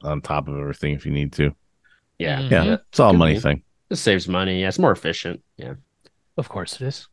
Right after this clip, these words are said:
Speaker 2: It actually makes mu-, much more sense. Maybe they explained that, like, in the first scene. It was just, like, a scene in the office where it's like, "By the way, this is a common practice in our mortuary." And then
Speaker 3: <laughs> Yeah.
Speaker 2: Uh, we've
Speaker 3: Yeah,
Speaker 2: got
Speaker 3: you tell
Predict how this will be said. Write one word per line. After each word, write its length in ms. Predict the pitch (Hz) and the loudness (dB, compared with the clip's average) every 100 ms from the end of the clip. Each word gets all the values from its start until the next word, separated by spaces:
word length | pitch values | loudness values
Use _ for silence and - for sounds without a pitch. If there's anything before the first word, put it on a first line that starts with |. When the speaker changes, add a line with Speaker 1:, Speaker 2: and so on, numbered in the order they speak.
| _ _ _ _ _ _ _ - | _ _ _ _ _ _ _ -4
Speaker 2:
It 180 | 151 101 | 0 2
actually 400 | 120 92 - 90 | 2 0 -4 -4
makes 180 | 90 - | -4 -6
mu-, 100 | - | -4
much 240 | 113 131 76 | -2 -2 -4
more 100 | 78 | -8
sense. 340 | 76 78 - | -8 -8 0
Maybe 160 | 110 107 | 2 4
they 140 | 107 | 4
explained 380 | 95 - 101 98 | 4 2 2 4
that, 60 | 92 | 2
like, 160 | 90 | 0
in 80 | 90 | -2
the 60 | 87 | -4
first 300 | 92 90 - | -4 -4 0
scene. 220 | 92 90 | 2 2
It 60 | |
was 100 | 90 | 0
just, 140 | 101 - | -4 -8
like, 180 | 85 87 | -6 -6
a 80 | |
scene 220 | 76 101 90 | -4 -2 0
in 80 | |
the 80 | 82 | 0
office 300 | 82 90 92 | -2 -4 -6
where 40 | - | -14
it's 40 | 87 | -10
like, 140 | - | 2
"By 160 | 180 233 | 2 4
the 100 | 107 | 4
way, 360 | 123 127 95 | 6 4 4
this 180 | 107 131 | 2 0
is 120 | 92 | -2
a 80 | 90 | -4
common 400 | - 98 117 117 | -4 -6 -4 -4
practice 500 | 139 185 196 165 - | -2 -2 -4 -10 -8
in 80 | 78 | -8
our 80 | 76 | -8
mortuary." 640 | 160 - - - - - - | -8 -12 -8 -6 -6 -6 0
And 420 | 277 - - 269 - 240 | 2 4 4 4 4 2
then 760 | - - 196 - 185 _ 147 - | 2 0 -2 2 0 _ -4 -4
Speaker 3:
<laughs> 160 | - 127 _ _ - - - _ | -6 -8 _ _ -20 -20 -20 _
Yeah. 380 | 117 110 117 113 - _ _ _ _ _ _ _ _ _ _ _ _ _ _ _ - | -8 -2 0 0 -4 _ _ _ _ _ _ _ _ _ _ _ _ _ _ _ -4
Speaker 2:
Uh, 180 | 101 90 | 0 2
we've 100 | 214 | 6
Speaker 3:
Yeah, 100 | 226 | 6
Speaker 2:
got 160 | 214 | 6
Speaker 3:
you 60 | |
tell 60 | 101 | 6